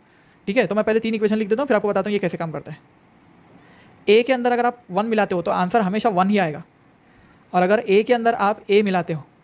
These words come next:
तो answer हमेशा ए ही आएगा। और, और में क्या होता है? Addition होती है ना, इसको हम adding बोलते हैं। तो देखो, ए में ए का value कितना हो सकता है? या तो इसकी value ज़ीरो हो सकती है, या तो इसकी value one हो सकती है, है ना।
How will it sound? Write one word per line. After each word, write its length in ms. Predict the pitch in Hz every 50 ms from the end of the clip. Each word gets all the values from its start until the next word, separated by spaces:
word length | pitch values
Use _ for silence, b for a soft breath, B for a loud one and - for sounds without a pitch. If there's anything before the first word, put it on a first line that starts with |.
| _ _ _ _ _ _ _ _ _ _ _ b b b b b b b -
तो 60 | -
answer 320 | - 196 185 180 220 226 220
हमेशा 300 | 185 180 196 185 233 240 - -
ए 60 | 196
ही 160 | 185 180 180
आएगा। 260 | 165 151 135 120 151 - _ _ _ _ _ _ _ _ _ _ _ -
और, 220 | 180 180 190 185
और 280 | 170 - 165 180 196 208
में 100 | 220 233
क्या 80 | 233 214
होता 140 | 190 185
है? 120 | 175 151 165
Addition 220 | 180 196 - 226
होती 140 | 214 175 208
है 60 | 233
ना, 80 | 277 226 - _ _ _ _ _ _ _ _ _ _ _ _ _ _ _ _ _ _ _ _ _ _ _ _ _ - - _ _ _ _ _ _ _ _ _ _ _ -
इसको 140 | 180 - 202
हम 80 | 196
adding 180 | 175 170 185 185
बोलते 200 | 175 160 - 156
हैं। 60 | - b b b b b
तो 60 | 196
देखो, 180 | 202 202 202 - - _ -
ए 160 | 208 220 262 285
में 120 | 233 202 214
ए 240 | - - 190 208
का 80 | 226 254
value 180 | 240 233 233 240
कितना 160 | 247 226 240
हो 60 | 214
सकता 180 | 220 202 - 202
है? 100 | 202 -
या 120 | 190 185
तो 80 | 185 226
इसकी 140 | 214 - 226
value 180 | 208 214 226
ज़ीरो 180 | 175 190 208 214
हो 40 | 190
सकती 200 | 196 180 - 196
है, 40 | 196
या 60 | 190
तो 60 | 196
इसकी 140 | 185 - 202
value 180 | 190 190 202
one 100 | 214 214
हो 60 | 196 170
सकती 220 | 208 - - 170
है, 60 | 165 - b b b b b b
है 60 | 175 196
ना। 120 | 233